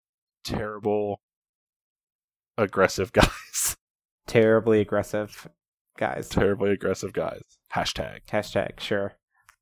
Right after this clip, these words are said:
Speaker 2: So they work for Hashtag. They take, um, they take Doctor Taunt out onto the boat and do the Godfather Two reference. And
Speaker 1: Oh, wait, is it, uh, was it them or was it Kissy Face?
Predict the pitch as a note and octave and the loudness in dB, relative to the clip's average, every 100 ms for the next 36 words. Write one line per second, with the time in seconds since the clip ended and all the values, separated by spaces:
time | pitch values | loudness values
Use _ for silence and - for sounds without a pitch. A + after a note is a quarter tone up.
0 | _ - A2 G#2+ A#2 B2+ A#2+ B2 A2+ G#2 | _ 2 4 6 6 4 4 6 8 6
1 | A2+ G#2+ G#2+ A2 A2+ G#2+ G2 - A2+ G2+ | 4 4 4 2 4 0 0 -6 -2 0
2 | F#2+ - - _ _ _ _ - - A#2 | 0 -4 -14 _ _ _ _ -20 -4 -4
3 | G#2 G2 G#2 G2 G2 - G2+ G2 E2+ G2+ | 0 0 4 4 2 -4 -2 -2 0 2
4 | F#2+ - A#2 G#2 - G#2 G2 F#2+ - G#2 | 0 -2 -8 -6 -4 -4 -4 -4 0 2
5 | F#2+ - F#2 G#2+ G2+ G2 F#2+ - - G2+ | 0 -8 -12 -6 -6 -6 -12 -12 -8 -6
6 | G2 G2 G2+ G2 G2+ G2+ G2+ - G2 G2+ | -4 -4 -4 0 0 0 -4 -6 -4 -4
7 | - G2 G2 - _ - G2+ G2 G2 F#2+ | -4 -8 -10 -20 _ -12 -8 -6 -6 -10
8 | - _ _ _ _ _ _ _ - C3+ | -14 _ _ _ _ _ _ _ 2 4
9 | C3+ B2 A#2 B2 A2 C3 C3+ C3+ B2 A#2 | 4 2 0 -2 -2 -4 -4 -2 -2 -2
10 | G2+ C3 D3+ C#3+ B2+ A#2 A#2 A2 G2+ G2 | -6 -2 -2 -2 0 0 2 0 0 -8
11 | _ _ _ _ _ - A#2 G2 - F#2 | _ _ _ _ _ -6 -4 -4 -2 -2
12 | - - - | -4 -10 -12